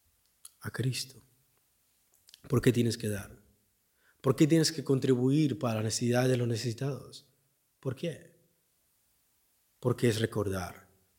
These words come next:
las palabras de Jesús. O sea,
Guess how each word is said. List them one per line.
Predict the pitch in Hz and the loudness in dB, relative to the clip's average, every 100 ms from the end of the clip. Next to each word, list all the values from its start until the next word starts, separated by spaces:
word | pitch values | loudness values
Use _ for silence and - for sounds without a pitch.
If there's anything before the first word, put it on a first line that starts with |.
| - | -8
las | 110 | -6
palabras | - 101 92 87 - - - - _ _ _ | 0 0 0 -2 -6 -10 -10 -16 _ _ _
de | 104 | -2
Jesús. | 95 85 113 113 - - _ _ _ _ _ _ _ _ _ _ _ _ _ _ _ _ _ _ _ | 0 -2 -6 -10 -14 -18 _ _ _ _ _ _ _ _ _ _ _ _ _ _ _ _ _ _ _
O | 147 | 6
sea, | - 123 98 | 8 8 6